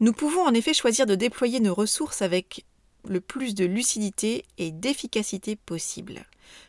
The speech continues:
notamment en faisant le choix, une fois pour toutes, de lâcher prise sur tous ces sujets sur lesquels nous n'avons absolument pas la main, et de nous atteler à déployer nos ressources sur les sujets sur lesquels nous pouvons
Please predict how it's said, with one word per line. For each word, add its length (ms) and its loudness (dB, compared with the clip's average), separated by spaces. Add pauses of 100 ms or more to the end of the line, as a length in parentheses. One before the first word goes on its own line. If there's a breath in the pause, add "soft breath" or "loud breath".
(140 loud breath)
notamment 720 2
en 100 0
faisant 320 0
le 120 4
choix, 420 0 (100)
une 140 -4
fois 220 0
pour 240 -6
toutes, 360 -8 (340 loud breath)
de 140 2
lâcher 420 2
prise 520 -4
sur 320 -4
tous 300 -2
ces 200 0
sujets 560 0 (280 loud breath)
sur 200 0
lesquels 640 2
nous 140 0
n'avons 400 -4 (100)
absolument 640 -2
pas 180 2
la 120 -2
main, 180 -10 (1120 loud breath)
et 420 4
de 140 4
nous 200 6
atteler 520 2 (100)
à 120 2
déployer 460 0
nos 160 0
ressources 680 -2
sur 240 -4
les 120 2
sujets 440 0
sur 200 -2
lesquels 420 -2
nous 80 2
pouvons 400 -6